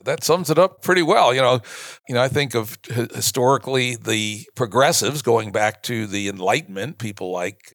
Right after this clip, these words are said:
Diderot and Voltaire and others who, and, and Jefferson, for all of his flaws, "All men are created equal." Yes, hypocritical to be said by a slave owner and somebody who was betting his slaves. But nonetheless, as you said, it was aspirational, and it was something that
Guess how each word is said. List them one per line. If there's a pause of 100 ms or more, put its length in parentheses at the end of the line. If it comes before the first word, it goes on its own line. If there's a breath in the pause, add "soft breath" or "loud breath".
Diderot
and
Voltaire
and
others
who, (120)
and,
and
Jefferson,
for
all
of
his
flaws,
"All
men
are
created
equal."
Yes,
hypocritical
to
be
said
by
a
slave
owner
and
somebody
who
was
betting
his
slaves. (280 loud breath)
But
nonetheless,
as
you
said,
it
was (140)
aspirational, (280 loud breath)
and
it
was
something
that